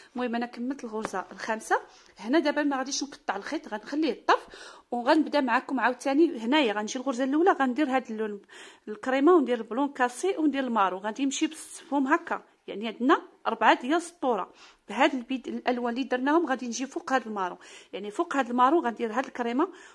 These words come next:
وندير هاد البلون كاسي والمارو هاد الكريمه. صافي،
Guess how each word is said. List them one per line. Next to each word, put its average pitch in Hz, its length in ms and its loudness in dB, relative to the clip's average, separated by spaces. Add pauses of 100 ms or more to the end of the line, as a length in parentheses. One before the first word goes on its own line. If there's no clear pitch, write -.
(100)
وندير 220 220 -2
هاد 277 140 0
البلون 247 240 -2
كاسي 277 500 -2
والمارو 277 440 2
هاد 285 160 0
الكريمه. 202 420 -10
صافي، - 360 -2